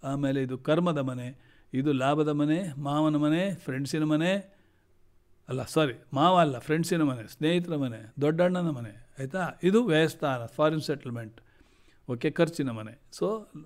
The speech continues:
ಎಲ್ಲ ಇದೆ. ಈ ಥರ ನೀವು ನೋಡ್ಬೇಕು, ಆಯ್ತಾ? ಇನ್ನು ಆಗಸ್ಟಿಗೆ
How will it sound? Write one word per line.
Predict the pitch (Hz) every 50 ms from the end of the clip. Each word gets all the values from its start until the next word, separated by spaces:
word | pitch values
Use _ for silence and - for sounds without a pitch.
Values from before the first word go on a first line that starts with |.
| - - - -
ಎಲ್ಲ | 165 190 226 247 254
ಇದೆ. | 240 190 160 135 - - - - - - - - - - - _ -
ಈ | 220 196 180 175
ಥರ | 175 151 143 156 208 226 - - - - - _ _ -
ನೀವು | - 156 170
ನೋಡ್ಬೇಕು, | 165 165 165 165 156 139 117 - - - - - -
ಆಯ್ತಾ? | 139 135 151 190 180 151 131 123 - -
ಇನ್ನು | 190 208 214 220 214
ಆಗಸ್ಟಿಗೆ | 175 180 196 220 220 180 - - 214 202 202 202 208 208 - - -